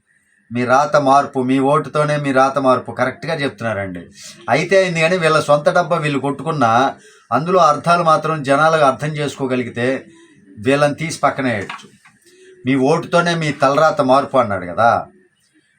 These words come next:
ఇలాంటి నీచుణ్ణి మనం మన యొక్క ఓటు హక్కుతోనే తీసేయాలి.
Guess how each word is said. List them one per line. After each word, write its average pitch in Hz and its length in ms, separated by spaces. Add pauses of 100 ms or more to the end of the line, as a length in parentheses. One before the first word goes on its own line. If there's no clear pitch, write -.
ఇలాంటి 131 380
నీచుణ్ణి 139 840 (420)
మనం 131 440 (240)
మన 120 140
యొక్క 127 220
ఓటు 135 340
హక్కుతోనే 139 520
తీసేయాలి. 107 540